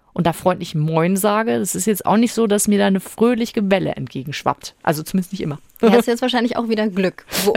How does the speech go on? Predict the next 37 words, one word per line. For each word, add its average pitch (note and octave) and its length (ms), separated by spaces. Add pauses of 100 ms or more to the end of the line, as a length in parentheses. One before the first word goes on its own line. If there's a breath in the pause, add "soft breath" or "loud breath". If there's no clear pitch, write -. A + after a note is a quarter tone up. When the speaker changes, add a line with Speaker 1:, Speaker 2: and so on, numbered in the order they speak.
Speaker 2:
wo B3 160
du B3 200
wann F#3+ 240
auf - 220
wen F#3 160
triffst. G3+ 440 (100)
Speaker 1:
<laughs> - 60
Das A3+ 200
stimmt. - 200
Speaker 2:
Ähm, G#3 280
ich - 120
habe B3 120
nämlich A3 240
auch A3 160
noch G#3+ 160
mit G#3 180
einem F#3+ 160
anderen G3+ 260
Wissenschaftler F3+ 520
gesprochen, F#3 600 (100)
ähm, F#3 260
Samuel F#3+ 340
Tomczyk. F#3+ 640
Er F#3 160
ist - 220
Psychologieprofessor F#3+ 1040
hier F3+ 220
in F3+ 80
Greifswald. F3+ 640 (460 soft breath)
Und G#3 140
er A3 320 (100)
beschäftigt A3 440
sich - 180
viel A#3 160
mit G#3+ 220
positiver G3+ 500
Psychologie. F#3 720